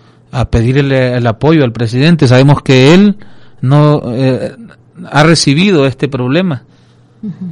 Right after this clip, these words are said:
Speaker 1: del decreto que nos condenó a pensiones de hambre,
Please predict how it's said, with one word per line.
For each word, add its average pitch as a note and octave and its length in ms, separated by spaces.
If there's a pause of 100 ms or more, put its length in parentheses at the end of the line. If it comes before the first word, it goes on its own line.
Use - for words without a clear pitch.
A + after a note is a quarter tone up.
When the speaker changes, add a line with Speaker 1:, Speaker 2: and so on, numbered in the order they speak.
(120)
Speaker 1:
del B2 200
decreto C#3 400
que B2+ 120
nos A#2 140
condenó B2 880
a A#2+ 220
pensiones B2 720
de B2 120
hambre, F3+ 380